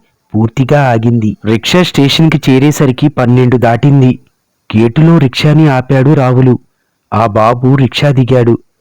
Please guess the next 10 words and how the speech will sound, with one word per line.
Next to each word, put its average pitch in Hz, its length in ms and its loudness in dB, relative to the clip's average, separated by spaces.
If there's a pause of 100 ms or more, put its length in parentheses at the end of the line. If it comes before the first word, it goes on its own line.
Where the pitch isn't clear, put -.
(380)
లైట్ల 110 340 0
వెలుగులో 143 720 2 (140)
ఆ 110 120 0
వ్యక్తి 110 360 -4
మొహం 135 440 -2
చూశాడు 127 360 0
రావులు. 120 460 0 (280)
ఆయన 123 380 0
డాక్టర్ 123 520 -2
బాబు, 127 380 -2